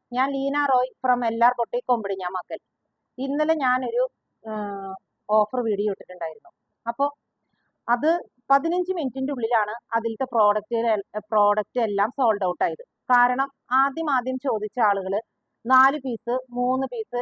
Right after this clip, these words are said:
രണ്ട് പീസ് വീതം വാങ്ങിച്ചത് കൊണ്ടാണ് അത് പെട്ടെന്ന്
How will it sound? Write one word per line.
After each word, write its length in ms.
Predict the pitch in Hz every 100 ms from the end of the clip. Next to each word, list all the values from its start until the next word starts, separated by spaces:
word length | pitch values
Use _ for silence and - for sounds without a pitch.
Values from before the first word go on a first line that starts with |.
| -
രണ്ട് 260 | 240 - -
പീസ് 320 | 480 453 - 214
വീതം 260 | 214 214 - _ _ 226
വാങ്ങിച്ചത് 500 | 233 240 254 285 269
കൊണ്ടാണ് 460 | 269 240 208 208 220 _ _ -
അത് 180 | 202 214
പെട്ടെന്ന് 400 | 220 202 202 208